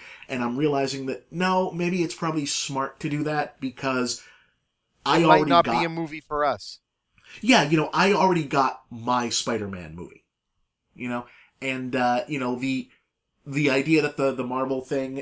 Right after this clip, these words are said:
Speaker 1: is that, that, you know, there are worse things in the world than, you know, the biggest entertainment company on earth deciding that there are people that can be serviced other than, uh, you know, the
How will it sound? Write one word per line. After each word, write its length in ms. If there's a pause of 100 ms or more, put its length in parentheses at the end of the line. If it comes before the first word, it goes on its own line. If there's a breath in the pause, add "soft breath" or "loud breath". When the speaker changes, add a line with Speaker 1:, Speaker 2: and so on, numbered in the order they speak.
Speaker 1:
is 360
that, 180
that, 160
you 80
know, 260 (220)
there 260
are 140
worse 340
things 240
in 100
the 60
world 560
than, 440
you 100
know, 140
the 100
biggest 340
entertainment 480
company 320
on 200
earth 320
deciding 600 (240 loud breath)
that 200
there 240
are 180
people 500
that 200
can 180
be 140
serviced 640 (100)
other 340
than, 560 (480 soft breath)
uh, 260
you 120
know, 260
the 320